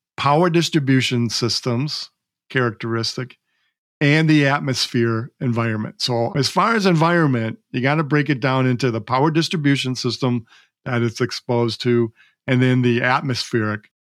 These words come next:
environment that it's exposed to. So let's talk about the power distribution system environment that it's exposed to.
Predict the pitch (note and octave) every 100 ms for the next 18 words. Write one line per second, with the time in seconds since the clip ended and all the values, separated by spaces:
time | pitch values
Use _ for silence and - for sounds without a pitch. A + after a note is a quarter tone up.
0 | _ - B2 A2+ A2 A2 G#2+ A2+ A#2 A#2+
1 | C3 - - A#2+ C3 - - - E3+ A3
2 | - C4 G3+ C#3+ C3+ B2+ B2 A#2+ A2+ A2
3 | G#2+ - C3+ C3+ B2+ A#2+ - A2 C3 C3+
4 | A#2 - G#2+ - G#2+ G#2 - - B2+ A#2
5 | A#2+ A#2 A2+ G#2+ A2 G#2+ G#2 - B2 A#2+
6 | G#2 - - -